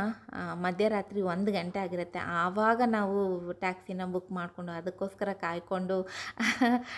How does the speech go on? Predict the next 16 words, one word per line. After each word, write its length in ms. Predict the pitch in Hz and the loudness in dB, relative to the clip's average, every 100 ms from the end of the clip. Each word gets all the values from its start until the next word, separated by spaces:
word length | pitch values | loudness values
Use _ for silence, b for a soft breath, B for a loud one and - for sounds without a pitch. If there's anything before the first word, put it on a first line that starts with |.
| B | B
ಟೈಮು 500 | 202 196 220 233 226 | 0 4 4 6 6
ವೇಸ್ಟ್ 360 | 196 190 202 214 | 6 4 2 0
ಆಗುತ್ತೆ, 380 | 196 190 196 | 2 0 4
ಅಷ್ಟೊಂದು 380 | 208 190 - 208 | 4 4 2 0
ಪೇಷನ್ಸು 580 | 202 190 190 233 208 214 | 2 0 2 0 2 2
ಇರಲ್ಲ 280 | 190 175 175 175 | 2 2 0 0
ಮಧ್ಯರಾತ್ರಿಯಲ್ಲಿ. 760 | 175 175 185 175 170 170 180 | 0 4 4 4 0 -2 0
ಹಾಗಾಗಿ 520 | 185 175 175 196 214 | -2 -4 -2 -2 0
ನಮ್ಮ 300 | 233 185 165 165 160 | 0 -2 -4 -6 -4
ವೆಹಿಕಲಲ್ಲಿ 540 | 170 170 - 165 - | -4 -4 -4 -4 -2
ಬಂದಿದ್ದು. 480 | 180 - 175 - 202 - B B B - | -2 -4 -6 -4 -4 -4 B B B 2
ಸ್ವಲ್ಪ 240 | 277 269 | 4 8
ಬೇಗ 300 | 240 226 226 254 | 8 8 8 6
ಬಂದಿದ್ದರಿಂದ 520 | 233 214 214 208 190 | 6 2 -2 -2 -2
ಮಧ್ಯಾಹ್ನನೇ 600 | 196 170 180 202 208 196 202 | -2 -2 -2 0 0 0 0
ಊಟ 260 | 180 180 | 0 -2